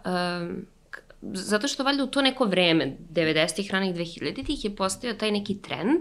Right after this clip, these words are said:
da se deca, da deca zovu roditelje po njihovom vlastitom imenu. I znam da je to, meni je to uvek, uvek bilo kao čudno, ali kao to je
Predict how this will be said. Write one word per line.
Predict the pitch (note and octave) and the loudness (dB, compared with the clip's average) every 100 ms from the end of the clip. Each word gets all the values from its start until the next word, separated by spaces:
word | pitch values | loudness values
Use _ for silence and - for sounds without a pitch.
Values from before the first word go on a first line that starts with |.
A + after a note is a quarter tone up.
| E4+ - - - - - - _ - | 0 -14 -18 -16 -18 -20 -20 _ -2
da | F#3 E3+ | 4 4
se | G3 - F#3+ | 4 2 4
deca, | E3+ G#3 - B3+ A3+ | 4 4 2 2 4
da | F#3 | 4
deca | F3+ G#3 G#3 | 4 2 2
zovu | G3+ G#3+ G#3+ | 0 2 4
roditelje | E3+ E3 G3+ G#3+ G3+ | 4 4 2 0 0
po | G3 F3+ | 0 -2
njihovom | E3+ E3 F#3+ F3 | -4 -2 0 0
vlastitom | D3 - - E3+ E3 | 0 -2 -6 -4 -4
imenu. | E3 - - - - _ _ _ - - - - - - - | -4 -6 -14 -16 -20 _ _ _ -20 -20 -20 -20 -20 -20 -4
I | F#3 | 2
znam | G3 C#4 | 6 6
da | |
je | D#4 | 6
to, | D#4 C4+ | 4 0
meni | D#3+ G#3 A#3 B3+ | 0 4 6 6
je | |
to | A#3+ | 4
uvek, | A#3 G3+ | 0 0
uvek | G3+ G#3 F#3+ | 2 2 4
bilo | G3 F3+ | 2 2
kao | F3+ | -2
čudno, | - - - - B3+ - _ | -4 -6 -2 -2 -2 -8 _
ali | F#3+ F3+ | 0 0
kao | F3 A#3+ A#3+ | 2 0 0
to | C4 | 4
je | C4 | 4